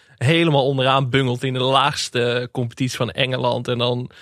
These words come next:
alle records verbreekt, zeg maar, qua hoe slecht het allemaal gaat. En dat de clubeigenaar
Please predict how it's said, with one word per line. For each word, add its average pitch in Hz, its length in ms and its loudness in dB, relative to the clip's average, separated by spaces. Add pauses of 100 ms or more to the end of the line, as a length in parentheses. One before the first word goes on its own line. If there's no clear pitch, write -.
(200)
alle 139 240 4
records 135 480 0
verbreekt, 131 380 0
zeg 135 140 -4
maar, 131 220 0
qua 131 420 2
hoe 135 180 0
slecht - 340 -4
het - 120 4
allemaal 127 220 2
gaat. 127 420 0
En 123 120 -2
dat 120 160 -4
de 123 120 -8
clubeigenaar 131 840 2